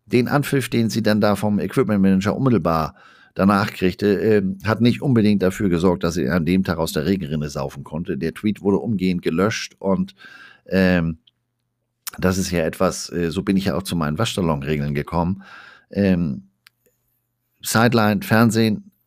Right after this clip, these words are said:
et cetera, wir haben hier Verträge, deswegen ist das alles eins. Und das hatte sie nicht bedacht, das war nicht gut. Also passte ja so gar nicht. Was macht U C L A da? Ähm, ja, auch wieder nicht so ganz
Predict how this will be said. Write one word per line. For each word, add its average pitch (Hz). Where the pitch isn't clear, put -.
et 90
cetera, 104
wir 95
haben 110
hier 101
Verträge, 107
deswegen 95
ist -
das 90
alles 95
eins. 98
Und 82
das 76
hatte 76
sie 80
nicht 80
bedacht, 98
das 67
war 87
nicht 98
gut. -
Also 95
passte -
ja 82
so 87
gar 98
nicht. 92
Was 92
macht 113
U 92
C 80
L 71
A 73
da? -
Ähm, 98
ja, 113
auch 101
wieder 101
nicht 104
so 90
ganz 110